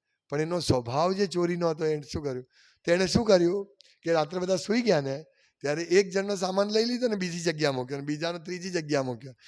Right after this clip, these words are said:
એમ બધાનો સામાન વેરવિખેર કરી નાખ્યો. કારણ કે ચોરીની ટેવ હતી એટલે કાંઈક તો ચોરવું પડે ને,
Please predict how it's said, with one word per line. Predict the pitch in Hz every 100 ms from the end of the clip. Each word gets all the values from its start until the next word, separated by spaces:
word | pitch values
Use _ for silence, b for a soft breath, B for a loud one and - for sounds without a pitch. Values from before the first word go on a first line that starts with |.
| B 151
એમ | 180
બધાનો | 185 214 202 180 202 208
સામાન | 165 170 156 208 233 b b
વેરવિખેર | 139 175 175 170 165
કરી | 156 156
નાખ્યો. | 135 139
કારણ | 160
કે | 170
ચોરીની | 180 185 226
ટેવ | 240 247
હતી | 190 156
એટલે | 143 - _ 151 170
કાંઈક | 165 165 196
તો | 202 208 208 _ _ _
ચોરવું | 180 185 226
પડે | 220 175 202
ને, | 147